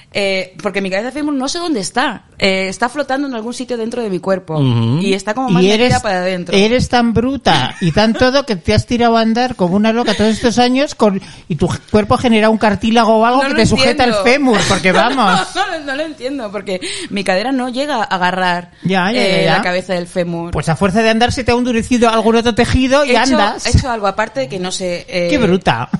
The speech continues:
Speaker 1: bueno, mm, es, es un, es fant-, eh,
Speaker 2: Y
Speaker 1: es
Speaker 2: esto, esto de la,
Speaker 1: Spinoza,
Speaker 2: de la dis-,
Speaker 1: Spinoza,
Speaker 2: esto de
Speaker 1: nadie
Speaker 2: la
Speaker 1: sabe lo que
Speaker 2: disprasia,
Speaker 1: puede
Speaker 2: esta
Speaker 1: un
Speaker 2: cosa que
Speaker 1: cuerpo.
Speaker 2: pasa a los jóvenes que les ponen un corsé y les hacen nadar y
Speaker 1: Claro,
Speaker 2: tal.
Speaker 1: si me lo hubieran pillado de pequeñita, a las niñas le ponen, a los niños y niñas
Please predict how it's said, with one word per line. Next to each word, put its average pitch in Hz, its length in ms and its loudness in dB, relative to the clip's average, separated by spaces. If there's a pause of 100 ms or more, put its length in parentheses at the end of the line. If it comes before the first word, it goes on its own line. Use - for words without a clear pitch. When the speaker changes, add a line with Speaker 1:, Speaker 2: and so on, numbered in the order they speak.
Speaker 1:
bueno, 185 320 -2 (120)
mm, 202 320 -14
es, 240 280 -4
es 247 100 -4
un, 262 100 -4
es 226 160 -6
fant-, 247 200 -6
eh, 196 320 -4
Speaker 2:
Y - 60 0
Speaker 1:
es 180 80 2
Speaker 2:
esto, 247 140 0
esto 196 240 0
de 208 60 4
la, 185 220 2
Speaker 1:
Spinoza, - 20 -6
Speaker 2:
de 123 140 0
la 127 80 4
dis-, 123 80 0
Speaker 1:
Spinoza, 185 340 -4
Speaker 2:
esto - 0 -
de 175 60 0
Speaker 1:
nadie 185 280 4
Speaker 2:
la 135 60 2
Speaker 1:
sabe 196 80 2
lo 190 60 0
que 147 60 4
Speaker 2:
disprasia, 143 400 2
Speaker 1:
puede 165 200 -12
Speaker 2:
esta 147 160 0
Speaker 1:
un - 40 -4
Speaker 2:
cosa 139 160 2
que 127 60 2
Speaker 1:
cuerpo. 117 100 0
Speaker 2:
pasa 110 460 0 (480)
a 113 100 2
los 101 100 2
jóvenes 117 360 2
que 117 80 0
les 98 80 0
ponen 104 260 0
un 104 180 -2
corsé 110 540 0
y 104 60 0
les 101 160 -4
hacen 101 220 -2
nadar 107 640 0 (840)
y - 40 -20
Speaker 1:
Claro, - 200 -4
Speaker 2:
tal. 131 160 2
Speaker 1:
si 180 60 0
me 220 80 -6
lo 208 60 -8
hubieran 220 180 -8
pillado 214 200 -6
de 208 60 -10
pequeñita, 196 500 -10 (340)
a 160 80 -8
las 170 120 -4
niñas 202 220 -6
le 220 120 -8
ponen, 214 240 -6
a 156 40 -6
los 147 140 -8
niños 170 420 -6
y 156 160 -8
niñas 151 400 -6